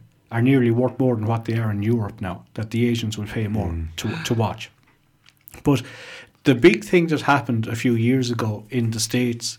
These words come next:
Speaker 1: is, um, streaming and live sports streaming. Like, I, I'll, I'll give you one figure now, right? Like, we, we'll talk about the business side of it.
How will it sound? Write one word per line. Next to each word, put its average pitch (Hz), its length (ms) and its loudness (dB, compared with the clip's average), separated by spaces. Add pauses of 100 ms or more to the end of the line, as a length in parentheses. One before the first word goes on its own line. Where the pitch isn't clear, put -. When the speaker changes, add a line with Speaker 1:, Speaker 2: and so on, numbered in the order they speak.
(140)
Speaker 1:
is, 110 320 -2 (340)
um, 107 380 -2 (560)
streaming 143 560 6 (1200)
and 117 200 2
live 120 280 2
sports 131 500 0
streaming. 101 420 -4 (680)
Like, 127 140 0 (160)
I, 139 140 2
I'll, 139 260 2
I'll 131 100 2
give 190 220 -2
you 185 100 4
one 156 240 6
figure 120 380 2
now, 107 340 0
right? 120 220 -4
Like, 117 160 -6
we, 123 240 -2
we'll 127 160 2
talk 147 220 6
about 139 200 2
the - 60 -8
business 120 340 2
side 113 220 -2
of 98 80 -8
it. 98 80 -12